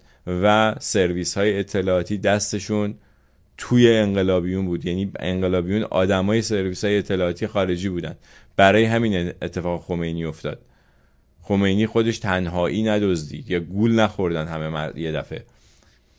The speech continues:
یه سیستم بود، یه برنامه ریزی بود، پلن ریخته بودن، این اتفاق افتاد. الان اونجوری نیست. الان مردم ایران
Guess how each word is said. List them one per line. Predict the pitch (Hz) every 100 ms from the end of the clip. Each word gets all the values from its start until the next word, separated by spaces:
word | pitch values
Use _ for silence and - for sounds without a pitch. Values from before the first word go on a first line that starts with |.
| _ _ _
یه | 95 110
سیستم | - 113 - - 107 101
بود، | 87 87
یه |
برنامه | 92 95 90 90 90 90
ریزی | 87 87 82 101
بود، | 107 110 -
پلن | 92 98 110
ریخته | 113 104 110
بودن، | 110 113
این | 110
اتفاق | 101 101 101
افتاد. | 90 90 -
الان | 95 107 120
اونجوری | 113 104 110
نیست. | 113 104 - - _ _ _ _ _ _ _ 87
الان | 92 95 - 113
مردم | 120 104 92 92 107
ایران | 104 95 98 107